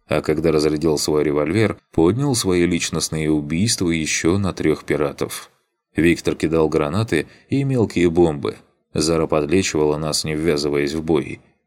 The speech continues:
А я, в общем, прикрывал её. Сознание уже перестало улавливать реальность. Выстрел в сторону любого движения. Повторить и ещё раз. Посмотреть по сторонам и всё по кругу. Затем пройтись пару метров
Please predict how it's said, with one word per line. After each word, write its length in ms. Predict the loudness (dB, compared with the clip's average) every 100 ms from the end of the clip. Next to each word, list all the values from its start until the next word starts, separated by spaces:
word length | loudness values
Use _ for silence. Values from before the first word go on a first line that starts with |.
| _
А 160 | -2 2
я, 300 | 2 2 0
в 100 | 0
общем, 460 | -2 -4 -4 -6 -10 _ _
прикрывал 500 | -2 0 2 2 2
её. 460 | 2 0 0 0 -2 -10 _ _ _ _ _
Сознание 640 | -4 -2 0 0 0 2 2
уже 180 | 0
перестало 560 | 0 0 0 0 0 2
улавливать 640 | 2 2 0 0 -2 0
реальность. 680 | 0 0 -2 -6 -6 -8 -14 _ _
Выстрел 600 | -2 2 2 2 2 2
в 80 | 0
сторону 380 | 0 2 2 0
любого 380 | 0 2 2 2
движения. 800 | 0 0 0 -2 -4 -10 -14 -20 -2
Повторить 720 | 0 2 2 4 4 2 -4 0
и 60 | 2
ещё 340 | 2 2 0
раз. 320 | 0 -2 -2 _ _ _ _
Посмотреть 500 | -2 0 -2 0 0
по 120 | 0 -2
сторонам 580 | 0 -2 0 -2 -2 -6 _
и 120 | 0 2
всё 240 | 2 0
по 160 | -2 -2
кругу. 480 | -2 -2 -4 -10 -18 _ _ _ -6
Затем 480 | 0 2 2 0 2
пройтись 440 | 0 0 0 -2
пару 240 | 0 -2 0
метров 460 | 0 0 -2 -4